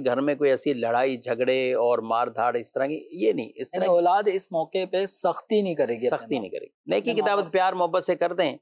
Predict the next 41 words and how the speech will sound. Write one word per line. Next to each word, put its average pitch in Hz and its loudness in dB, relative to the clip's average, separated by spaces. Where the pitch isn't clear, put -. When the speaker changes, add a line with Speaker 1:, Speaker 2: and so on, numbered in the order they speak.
Speaker 2:
انشاءاللہ 147 2
Speaker 1:
اور 123 4
Speaker 2:
اس 123 2
کا 117 4
فرق - -4
پڑے 123 -2
گا۔ 170 0
Speaker 1:
ان 180 2
کے 202 2
لیے 185 4
دعا 131 2
کریں، 143 -2
ان 156 0
کے 170 2
لیے 156 2
دعا 113 0
کریں، 110 -4
اور 180 2
آپ 160 0
کے 214 2
اندر 180 2
ان 170 0
کی 202 0
خدمت 165 0
کا 196 2
جذبہ 139 2
بڑھتا 143 0
ہوا 175 4
ہوا 120 0
ہے۔ - -14
یہ 180 4
نہ 202 0
ہو 202 2
کہ 202 0
وہ 196 2
آپ 156 0
کی 214 2
نماز 160 0
کو 196 2
ہی 190 6
تانا 139 2